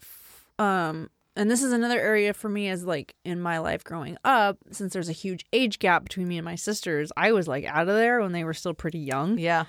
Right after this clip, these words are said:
Speaker 2: yeah.
Speaker 1: So I missed a lot of this and
Speaker 2: Mm-hmm.
Speaker 1: whatever drama there was, or to get a feel for the rhythm of what it would be like for an, someone else in middle school. For me, it was terrible.
Speaker 2: Yeah.
Speaker 1: 'Cause it's when I first realized there was something different or wrong about me, and I didn't fit in, and it was
Speaker 2: Not
Speaker 1: just
Speaker 2: wrong,
Speaker 1: a shit
Speaker 2: just
Speaker 1: show.
Speaker 2: different.
Speaker 1: Well, thank you so much.
Speaker 2: You're welcome.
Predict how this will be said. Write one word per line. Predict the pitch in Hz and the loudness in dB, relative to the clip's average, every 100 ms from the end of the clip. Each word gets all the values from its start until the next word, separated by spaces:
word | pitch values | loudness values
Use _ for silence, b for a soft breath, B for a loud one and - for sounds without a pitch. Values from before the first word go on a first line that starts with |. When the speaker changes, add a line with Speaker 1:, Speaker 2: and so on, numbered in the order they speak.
| - | -6
Speaker 2:
yeah. | 160 | 0
Speaker 1:
So | 208 | 2
I | 185 | 2
missed | 165 180 - | 0 -2 -2
a | 247 | 0
lot | 247 262 | 2 2
of | 269 | 2
this | 277 294 - | 2 2 0
and | 196 | 2
Speaker 2:
Mm-hmm. | |
Speaker 1:
whatever | 196 202 190 | 4 4 2
drama | 170 180 175 185 185 | -2 -2 0 2 2
there | 185 | 2
was, | 175 175 180 180 185 | 2 2 2 0 0
or | 165 | -2
to | |
get | 175 180 | 0 0
a | |
feel | 165 - 202 190 185 | -2 -2 2 2 2
for | 190 | -2
the | 165 | 0
rhythm | 170 180 185 180 | 2 4 4 2
of | 156 | 2
what | 165 170 | 2 2
it | |
would | 127 | 0
be | 165 160 | -2 2
like | 156 143 | 2 0
for | 165 156 | 0 -2
an, | 151 _ _ - | -2 _ _ -6
someone | - 170 160 | 0 0 2
else | 147 185 226 | 2 2 2
in | 202 | 2
middle | 208 220 | 2 2
school. | - 233 247 | 4 4 4
For | - 185 | 2 2
me, | 214 | 4
it | 185 | 4
was | 147 - | 0 0
terrible. | 180 147 139 110 - - | 0 0 -2 -4 -8 -4
Speaker 2:
Yeah. | 156 135 147 - | 0 0 -2 -6
Speaker 1:
'Cause | 202 | -4
it's | 180 | -2
when | 185 170 | 0 0
I | |
first | - 226 226 | 2 2 4
realized | 220 208 185 | 2 4 2
there | 185 | 0
was | 151 | -4
something | - - 220 233 214 | -6 -2 0 2 2
different | 208 214 196 | 2 2 0
or | 185 | 2
wrong | 185 180 | 2 2
about | 180 170 | 4 4
me, | 180 180 175 _ _ _ - | 2 0 -2 _ _ _ -8
and | 156 | -2
I | 143 | 2
didn't | 165 180 175 | 2 2 0
fit | 170 | 0
in, | 156 | 0
and | 151 147 | -2 0
it | |
was | |
Speaker 2:
Not | 190 196 | 2 2
Speaker 1:
just | 202 | 4
Speaker 2:
wrong, | 185 170 | 4 4
Speaker 1:
a | 180 | -2
shit | - 214 | -2 0
Speaker 2:
just | 170 | 0
Speaker 1:
show. | 165 | 0
Speaker 2:
different. | 147 147 175 | 0 0 -2
Speaker 1:
Well, | 226 | -4
thank | - 160 - | -4 -10 -10
you | |
so | - | -12
much. | 147 156 - | -4 -4 -4
Speaker 2:
You're | 165 | -8
welcome. | 143 143 156 | -10 -12 -14